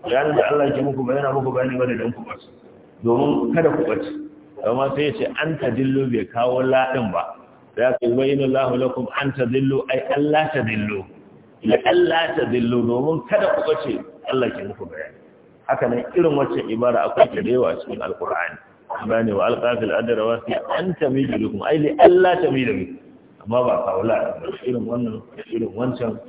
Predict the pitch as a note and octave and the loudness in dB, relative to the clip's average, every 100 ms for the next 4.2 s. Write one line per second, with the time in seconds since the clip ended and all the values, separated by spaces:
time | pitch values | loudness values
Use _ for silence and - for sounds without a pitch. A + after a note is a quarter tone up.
0 | - - - - A#2 A#2 F#2+ G#2 A#2+ A#2 | -20 -10 -8 -4 -2 0 0 0 -2 -4
1 | G#2+ F#2+ - G#2+ A#2 A#2 A#2 A#2 - A#2 | -6 -8 -8 -8 -6 -4 -4 -4 0 0
2 | A2 G2 - A#2+ A#2 G#2+ G#2 F2 G2+ A2 | -2 -8 -10 -8 -4 -4 -4 -6 -10 -10
3 | G#2+ G#2 A2+ G#2+ G#2+ A2 G#2+ E2+ E2+ G2+ | -10 -6 -4 -4 -10 -12 -6 -4 -2 -2
4 | A2+ A2 | 0 -2